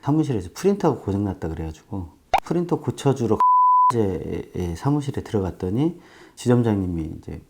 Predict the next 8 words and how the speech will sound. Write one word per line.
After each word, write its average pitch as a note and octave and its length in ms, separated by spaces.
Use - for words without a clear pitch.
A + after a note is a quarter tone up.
"같이 - 280
일 G2 120
좀 G#2 160
해보자." F2 640
이천구 A#2+ 1200
년 B2 320
그렇게 - 440
시작을 G#2 460